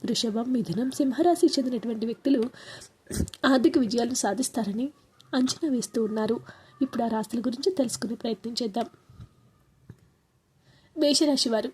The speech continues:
ఈ రాశి వారికి యొక్క రెండు వేల ఇరవై ఐదు సంవత్సరంలో అదృష్టం ప్రకాశిస్తుంది. బాబా వంగ తెలిపారు. గొప్ప విజయాలను సాధిస్తారని, కష్టానికి తగిన ప్రతిఫలం వస్తుందని పేర్కొన్నారు. మేషరాశి వారు శనివారం ఉన్నత స్థాయికి చేరుకుంటారని,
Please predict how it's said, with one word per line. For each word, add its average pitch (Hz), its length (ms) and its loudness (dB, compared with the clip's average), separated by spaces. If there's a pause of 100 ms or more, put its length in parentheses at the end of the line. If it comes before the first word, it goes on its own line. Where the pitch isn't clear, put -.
ఈ 269 40 4
రాశి 262 280 2
వారికి 262 300 0
యొక్క 220 180 -2
రెండు 220 260 -2
వేల 220 120 0
ఇరవై 220 160 0
ఐదు 214 160 -4
సంవత్సరంలో 233 400 -4
అదృష్టం 214 360 -4
ప్రకాశిస్తుంది. 226 760 -4 (480)
బాబా 233 240 4
వంగ 226 260 0
తెలిపారు. 226 440 0
గొప్ప 254 360 0
విజయాలను 233 460 0
సాధిస్తారని, 226 640 -2
కష్టానికి 339 600 4
తగిన 277 200 2
ప్రతిఫలం 226 440 -2
వస్తుందని 254 400 -2
పేర్కొన్నారు. 220 640 -2 (160)
మేషరాశి 240 460 0
వారు 226 200 0
శనివారం 233 420 -2
ఉన్నత 254 260 -2
స్థాయికి 277 540 2
చేరుకుంటారని, 226 680 -4